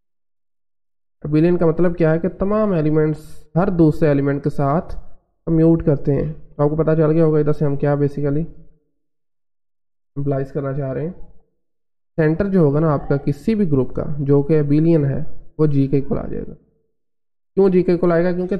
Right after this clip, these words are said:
सारे element बाकी सब के साथ कम्यूट करते हैं जो भी operation होगा।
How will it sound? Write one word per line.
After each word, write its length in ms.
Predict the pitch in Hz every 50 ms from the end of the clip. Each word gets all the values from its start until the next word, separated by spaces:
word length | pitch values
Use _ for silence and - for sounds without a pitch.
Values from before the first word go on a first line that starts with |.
| - -
सारे 320 | - 165 147 147 165 190 196
element 340 | 165 170 165 175 170 165 151
बाकी 220 | 151 151 170 160
सब 220 | - 175 165 -
के 80 | - 170
साथ 300 | - 156 131 - - - - - - - - _ _ _ _ _ _ _ _ _
कम्यूट 340 | 165 151 151 151 147 143 143
करते 280 | - 139 123 - - 131
हैं 220 | 135 131 143 147 - - -
जो 80 | 170 165
भी 80 | 160 160
operation 360 | - 135 131 135 - 147 135
होगा। 300 | 135 127 131 143 165